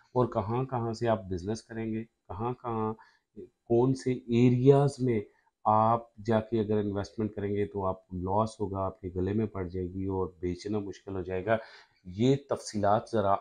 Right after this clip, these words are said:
आप सुन लीजिएगा और आपने अगर सुन ली तो आपसे गुजारिश है कि अपने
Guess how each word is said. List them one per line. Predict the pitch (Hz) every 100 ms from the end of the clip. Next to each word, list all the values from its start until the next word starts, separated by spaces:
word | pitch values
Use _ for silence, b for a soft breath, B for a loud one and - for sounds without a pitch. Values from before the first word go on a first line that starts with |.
| -
आप | 98 98 - _
सुन | - - 127 131
लीजिएगा | 120 117 104 113 113 117 117 B B _ 143
और | 147 120 - - - 117
आपने | 123 135 - 139
अगर | 123 120
सुन | 117 - 131 135
ली | 113 123
तो | 123 113
आपसे | 104 - 110
गुजारिश | 98 95 90 98 101 107
है | 107
कि | -
अपने | 107 - 110